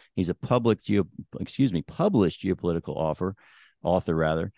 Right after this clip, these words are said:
And he's built his career really observing the nuances of everything that's happening around the world. And, and he put some great stuff up, up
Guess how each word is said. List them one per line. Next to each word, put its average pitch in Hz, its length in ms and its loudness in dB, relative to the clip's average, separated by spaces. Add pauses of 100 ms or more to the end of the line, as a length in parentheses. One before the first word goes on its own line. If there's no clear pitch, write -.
(220)
And 120 100 2
he's 139 120 4
built 151 240 2
his 117 140 -6
career 120 260 0
really 113 260 2
observing 92 480 0
the 82 80 0
nuances 85 640 -2
of 76 80 -8
everything 82 400 -4
that's 76 140 -8
happening 80 420 -4
around 78 240 0
the 76 60 -2
world. 76 360 -2
And, 73 160 -2
and 78 100 -2
he 120 80 4
put - 160 2
some 85 140 -4
great 85 240 -2
stuff - 300 -6
up, 78 160 -6
up 80 100 -8